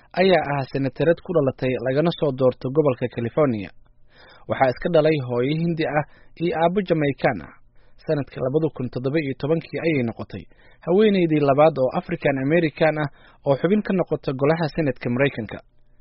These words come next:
Waxay sidoo kale xeer ilaaliye ka soo noqotay gobolka California.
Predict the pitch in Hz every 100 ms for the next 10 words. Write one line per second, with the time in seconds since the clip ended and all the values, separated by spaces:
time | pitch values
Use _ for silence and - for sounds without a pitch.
0 | - - - - - 127 - 165 143 139
1 | 131 - 131 131 135 160 170 170 - 147
2 | 127 123 - 135 160 139 131 - 127 120
3 | 151 117 101